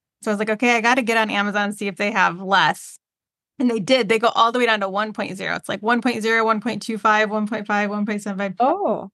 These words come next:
Speaker 1: And you get, like, five pairs for, I think it was fourteen ninety-nine.
Speaker 2: Okay.
Speaker 1: So
Speaker 2: <laughs>
Speaker 1: I got some. They were great. And then I realized that Amazon also sells what they're ca-, they're called, like, transitional glasses.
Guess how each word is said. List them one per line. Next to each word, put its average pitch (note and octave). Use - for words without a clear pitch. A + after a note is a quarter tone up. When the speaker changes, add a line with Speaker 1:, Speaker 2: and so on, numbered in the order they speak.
Speaker 1:
And C#4+
you D#4+
get, E4+
like, D4+
five A#3
pairs G#3+
for, G3+
I G3+
think G#3+
it A#3
was A3+
fourteen G#3+
ninety-nine. G3
Speaker 2:
Okay. A#3+
Speaker 1:
So G#3+
Speaker 2:
<laughs> -
Speaker 1:
I E4
got C4
some. F4
They B3
were C#4+
great. B3
And A#3+
then D4
I A#3
realized A3
that -
Amazon A3
also B3+
sells G3
what G#3+
they're G#3+
ca-, A#3
they're G#3+
called, G#3+
like, F3+
transitional G#3
glasses. C4